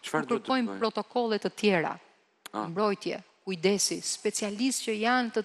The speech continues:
Speaker 2: trajnuar në mënyrë të dedikuar për fëmijët e rritur ose adultët që vuajnë nga vështirësitë e rënduara të, të, të, të kësaj natyre.
Speaker 1: Në qendrën tuaj sa specialistë të tillë keni?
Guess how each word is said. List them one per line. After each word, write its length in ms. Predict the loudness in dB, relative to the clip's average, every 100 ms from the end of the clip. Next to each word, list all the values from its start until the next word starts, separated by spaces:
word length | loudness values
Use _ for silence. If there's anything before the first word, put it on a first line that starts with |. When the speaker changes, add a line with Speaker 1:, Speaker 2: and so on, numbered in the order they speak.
| 0
Speaker 2:
trajnuar 640 | -2 -2 -2 0 2 2
në 100 | 0 -2
mënyrë 300 | 0 -2 0
të 60 | -6 0
dedikuar 580 | 0 0 -4 2 2 2 -6 -20 _
për 100 | -6
fëmijët 400 | -2 -2 0 0
e 80 | -2
rritur 440 | -2 -2 -4 -4 -6
ose 360 | -2 -2 0 -4 -2
adultët 540 | -4 -4 -8 -6 -8
që 140 | -8 -8
vuajnë 380 | -8 -8 -8 -2
nga 140 | -2
vështirësitë 520 | -2 -4 -2 0 -2 -4 -18 -20 _ _
e 60 | -2
rënduara 500 | 0 -2 -4 -2 -2
të, 120 | -6 -10 -12
të, 100 | -8 -8 -8 -12
të, 100 | -18 _ _ _ _ _ -14
të 100 | -6
kësaj 180 | -4 -4
natyre. 360 | -6 -8 -8 -4
Speaker 1:
Në 100 | 0
qendrën 380 | 2 2 0
tuaj 280 | 0 2 2
sa 240 | 0 0 0 -2
specialistë 840 | -4 0 2 2 0 -4 -10 -20 _ _ _ -12
të 100 | -12
tillë 260 | -2 -2 -2
keni? 320 | -8 -20 -20